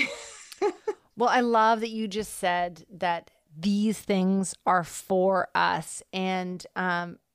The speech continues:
Speaker 2: for myself in the last few years, and I've chatted about this on the podcast before, going through this journey of really God, like, showing me what was going on in my heart and, um, uprooting all these things. There were certain things that I thought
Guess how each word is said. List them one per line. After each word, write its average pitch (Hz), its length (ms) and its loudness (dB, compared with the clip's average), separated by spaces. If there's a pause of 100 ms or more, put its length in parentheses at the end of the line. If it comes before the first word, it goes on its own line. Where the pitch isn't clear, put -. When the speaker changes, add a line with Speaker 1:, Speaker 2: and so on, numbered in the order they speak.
Speaker 2:
for 202 800 2
myself 190 800 0
in 185 200 -2
the 190 100 -4
last 180 300 -6
few 185 100 -12
years, 185 160 -10
and 190 80 -10
I've - 200 -20
chatted 214 300 2
about 196 80 -2
this 175 260 -2 (240)
on 185 140 0
the 185 60 0
podcast 175 480 -2
before, 240 320 0
going 202 200 0
through 185 180 -2
this 185 280 -6 (720)
journey 277 380 2
of 175 100 -2
really 196 260 2
God, 175 360 0
like, 175 240 -2 (260)
showing 339 400 4
me 208 140 4
what 185 180 4
was 185 160 0
going 180 240 0
on 175 140 2
in 175 100 -2
my 175 120 0
heart 170 480 -2 (120)
and, 170 640 -4
um, 160 320 -4 (220)
uprooting 214 520 0
all 185 120 0
these 175 220 -8
things. 175 520 -10 (400)
There 226 120 6
were 247 100 6
certain 277 400 2
things 214 340 0
that 196 180 0
I 185 380 4
thought - 640 -2